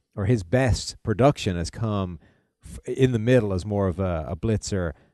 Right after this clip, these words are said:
um, again, in those fashions. So th-, I think the Browns in that area are using him differently and in an area that he's never been particularly good at. What I don't have a good answer for is why he can't cover anybody anymore.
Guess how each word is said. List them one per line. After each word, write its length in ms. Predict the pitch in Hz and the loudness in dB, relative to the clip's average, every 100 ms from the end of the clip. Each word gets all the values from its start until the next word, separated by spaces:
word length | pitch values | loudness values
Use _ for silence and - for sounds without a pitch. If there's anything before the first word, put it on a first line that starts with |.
| _ - | _ -8
um, 460 | 90 87 82 73 - | -6 -4 -6 -10 -10
again, 340 | 98 104 101 - - - | -6 -4 -6 -10 -20 -6
in 220 | 123 117 | -4 0
those 260 | 117 113 - | 0 0 0
fashions. 540 | 117 120 104 82 - | -4 -4 -6 -10 -6
So 220 | 110 107 | -4 -2
th-, 100 | 95 | -4
I 80 | - | 0
think 160 | 139 123 | 0 0
the 60 | |
Browns 560 | 95 120 131 120 113 - - _ _ | -4 -2 0 -2 -6 -10 -16 _ _
in 160 | 104 | -4
that 200 | 92 127 | -2 2
area 320 | 147 127 120 104 | 2 4 4 2
are 80 | |
using 320 | 95 101 110 104 | 0 0 -2 -2
him 140 | 90 | 0
differently 600 | 127 123 107 95 95 90 | 0 0 -2 -4 -2 -4
and 180 | - 92 | -4 -6
in 100 | 92 | -4
an 120 | 92 | -4
area 260 | 98 104 98 | -2 0 0
that 120 | 87 | -2
he's 120 | 90 | -4
never 220 | 85 98 90 | -4 -4 -4
been 140 | 92 | -6
particularly 360 | - 110 92 82 | -6 -8 -6 -6
good 240 | 113 123 | 0 0
at. 260 | 90 82 67 - _ _ _ | 0 -4 -8 -12 _ _ _
What 240 | - 117 | -4 0
I 80 | 110 | 0
don't 320 | 92 139 208 | 2 4 4
have 180 | 104 98 | 0 -4
a 60 | 82 | -4
good 400 | 110 113 95 - _ _ - | 0 0 0 -6 _ _ -8
answer 400 | 98 101 - 90 | -4 -4 -4 -6
for 360 | - 98 92 | -4 -4 -4
is 180 | 90 82 | -4 -4
why 360 | 98 104 104 98 | -4 -2 0 0
he 180 | 90 92 | -2 0
can't 300 | - 110 98 | 2 2 -4
cover 320 | - 127 180 95 | -2 -2 0 -2
anybody 400 | 69 - 71 76 | -2 -8 -8 -8
anymore. 380 | 73 67 - | -10 -14 -18